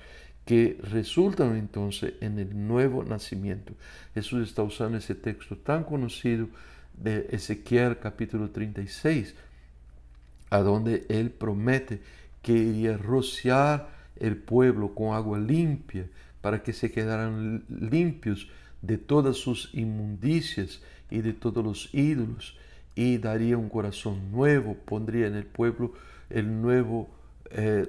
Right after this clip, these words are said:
la nueva naturaleza con la venida del Espíritu Santo. Y así él s-, responde a Nicodemos y explica allá, Nicodemo, no haga confusión,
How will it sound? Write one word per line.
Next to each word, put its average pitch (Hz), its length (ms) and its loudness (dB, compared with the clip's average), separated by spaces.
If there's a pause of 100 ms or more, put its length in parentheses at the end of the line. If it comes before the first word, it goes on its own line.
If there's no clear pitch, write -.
la 101 240 0
nueva 123 320 4
naturaleza 113 760 0
con 110 160 -6
la 110 80 -2
venida 107 360 -2
del 107 120 -4
Espíritu 101 520 -6
Santo. 95 440 -6 (600)
Y 147 140 6
así 175 560 4
él 143 160 4
s-, - 380 -10 (220)
responde 165 720 4
a 110 100 2
Nicodemos 101 720 -2 (480)
y 127 380 4
explica 151 680 2
allá, 117 460 4 (400)
Nicodemo, 117 600 4
no 101 200 0
haga 127 200 0
confusión, 139 680 0